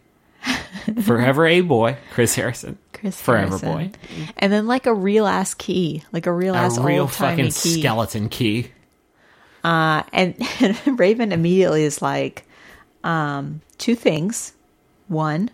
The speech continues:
Speaker 1: I've only been with one person. Two, my last ex never made me orgasm. <laughs> Nick's
Speaker 2: But,
Speaker 1: like,
Speaker 2: okay, so
Speaker 1: "Well."
Speaker 2: they, they showed this in no more than, no, no less than two commercial break, like, previews.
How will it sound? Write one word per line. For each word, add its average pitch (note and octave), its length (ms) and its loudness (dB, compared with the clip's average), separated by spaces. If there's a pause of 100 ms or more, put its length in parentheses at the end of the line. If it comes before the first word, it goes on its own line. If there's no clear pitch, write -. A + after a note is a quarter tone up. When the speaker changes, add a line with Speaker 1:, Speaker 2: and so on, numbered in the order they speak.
(600)
Speaker 1:
I've D#3+ 120 2
only E3+ 180 4
been F#3+ 160 4
with G#3 160 0
one G3 160 2
person. D3+ 580 -2 (1040)
Two, F3+ 460 4 (540)
my F#3 120 2
last F3 300 2
ex - 260 2
never D#3+ 220 0
made E3 160 2
me G#3 120 4
orgasm. A#3 600 2
<laughs> - 60 -20 (2000)
Nick's G3+ 240 0
Speaker 2:
But, G3+ 60 0
Speaker 1:
like, F#3 220 4
Speaker 2:
okay, G3 260 0
so G#3+ 160 0
Speaker 1:
"Well." G3+ 220 2 (120)
Speaker 2:
they, A#3 220 0
they A#3 300 0
showed G3+ 440 2
this D#3+ 380 0
in C#3 480 2
no D3+ 320 2
more C#3 300 2
than, A#2 680 0
no, E3+ 160 2
no F3 200 2
less D#3 200 2
than C3 220 2 (100)
two B2 480 0
commercial A2+ 480 0
break, B2 420 0
like, A#2+ 260 0
previews. C3+ 760 2